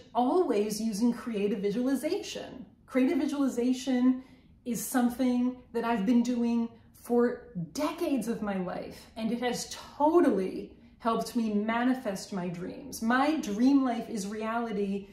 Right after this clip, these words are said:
because of the process of creative visualization. Imagining your goal in vivid detail and then taking steps every day,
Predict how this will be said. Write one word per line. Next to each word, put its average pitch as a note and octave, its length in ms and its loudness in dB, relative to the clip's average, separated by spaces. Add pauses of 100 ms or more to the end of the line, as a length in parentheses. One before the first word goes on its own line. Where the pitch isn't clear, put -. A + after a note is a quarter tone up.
(460)
because A#3+ 640 2
of A3 80 -6
the C4 80 0
process G#3+ 460 -2
of G#3 160 -10
creative G#3 340 -2
visualization. F#3 960 -6 (680)
Imagining A#3+ 760 4
your B3+ 140 4
goal A3 240 0
in G#3 100 0
vivid F3+ 280 -2
detail D4 720 0 (260)
and G#3+ 100 -6
then G#3+ 160 -6
taking A#3 380 -6
steps - 480 -10 (100)
every B3+ 320 2
day, G3+ 640 -2